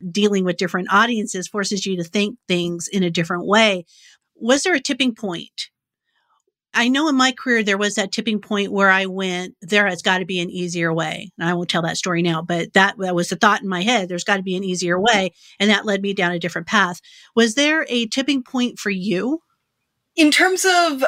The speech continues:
Speaker 2: of having an, an easier way for things or a, a broader perspective shift?
Speaker 1: Yeah, just thinking about L and D from a different perspective, because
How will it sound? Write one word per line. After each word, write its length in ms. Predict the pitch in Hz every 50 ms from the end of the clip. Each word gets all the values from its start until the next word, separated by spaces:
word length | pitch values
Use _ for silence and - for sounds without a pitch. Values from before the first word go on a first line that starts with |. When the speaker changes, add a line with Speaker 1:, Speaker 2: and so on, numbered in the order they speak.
| - _
Speaker 2:
of 300 | - 277 285 277 254 226
having 420 | 262 262 - 277 277 277 294 285 269
an, 240 | 262 262 247 240 - -
an 180 | 233 240 233 233
easier 560 | 226 - 269 277 285 277 302 277 269 254 233
way 340 | 214 214 214 240 262 277 285
for 200 | - - 294 285
things 640 | - - 294 277 277 277 285 285 285 294 285 - - - -
or 360 | 220 220 226 220 220 214 214
a, 400 | 202 202 196 190 180 180 180 - -
a 80 | 226
broader 340 | 202 247 262 247 247 254 247 247
perspective 480 | - 240 - - 233 - - - 214 - -
shift? 240 | - - - - 339
Speaker 1:
Yeah, 60 | 269
just 220 | 254 311 294 -
thinking 220 | - 370 349 359 330
about 220 | 254 254 233 226
L 140 | 233 233 240
and 140 | 233 220 190
D 360 | - 220 233 233 220 214 208
from 560 | - - - - 240 226 220 208 208 208 208 - - -
a 80 | 208
different 420 | 202 220 220 214 - 202 180 - _
perspective, 720 | - 208 190 - - _ 247 254 262 - 240 196 190 185 -
because 360 | - 220 - 226 214 208 208